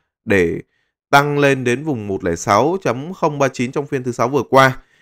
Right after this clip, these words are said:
Thì chúng ta đang dự báo rằng là gì ạ? Chỉ số đồng đô la vẫn đang nằm trong một cái xu hướng uptrend mạnh. Và điều này có thể rằng là đẩy xu hướng của chỉ số đồng đô la lên lại quanh vùng một lẻ bảy chấm hai.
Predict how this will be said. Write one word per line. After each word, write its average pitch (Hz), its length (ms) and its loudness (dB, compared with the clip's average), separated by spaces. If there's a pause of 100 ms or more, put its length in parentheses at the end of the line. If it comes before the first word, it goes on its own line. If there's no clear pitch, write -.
(160)
Thì 127 100 0
chúng 160 120 -2
ta 185 100 4
đang 180 140 0
dự 151 180 -2
báo 131 280 2
rằng 160 220 0
là 113 80 2
gì 120 160 0
ạ? 117 80 2 (280)
Chỉ 120 100 -4
số 156 220 4
đồng 170 180 0
đô 143 60 -4
la 156 160 4
vẫn 143 220 -2
đang 170 180 2
nằm 123 180 -4
trong 131 160 -2
một 123 120 -10
cái 117 100 0
xu 156 180 -2
hướng 147 340 -2 (240)
uptrend 156 380 -2
mạnh. 139 180 -2 (800)
Và 131 280 6
điều 151 200 2
này 143 160 2
có 143 100 -2
thể 156 160 0
rằng 117 180 -2
là 117 80 -2
đẩy 110 240 4
xu 143 180 -4
hướng 143 300 2
của 160 160 0
chỉ 98 120 -16
số 120 180 -2
đồng 127 220 -2
đô - 20 -4
la 127 180 2
lên 135 260 0
lại 135 160 -2
quanh 120 220 -4
vùng 117 200 -4
một 98 160 -4
lẻ 95 100 -4
bảy 90 180 -2
chấm 110 240 -6
hai. 139 280 2